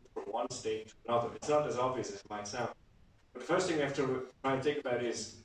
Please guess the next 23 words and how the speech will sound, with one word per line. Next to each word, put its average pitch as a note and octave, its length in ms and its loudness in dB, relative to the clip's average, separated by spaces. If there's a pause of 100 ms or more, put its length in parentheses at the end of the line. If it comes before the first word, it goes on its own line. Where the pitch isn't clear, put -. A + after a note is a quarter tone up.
(400)
why F3+ 500 8
are C3+ 240 6
the C3 100 2
different D3 460 0
intensities C3+ 840 -4
there? D3 360 4 (920)
Take D#3 180 2
sprinting D#3 640 4 (160)
or B2 140 2
running D3 440 6 (100)
really, G3+ 300 2
really D#3+ 360 2
hard, - 400 0 (260)
let's - 120 -8
say A#2 100 0
for - 120 -4
three D3 220 6
minutes, B2+ 300 2
as - 120 -6
hard F#3 260 2
as D#3 80 -4
you C#3+ 80 -8
can, C3+ 260 0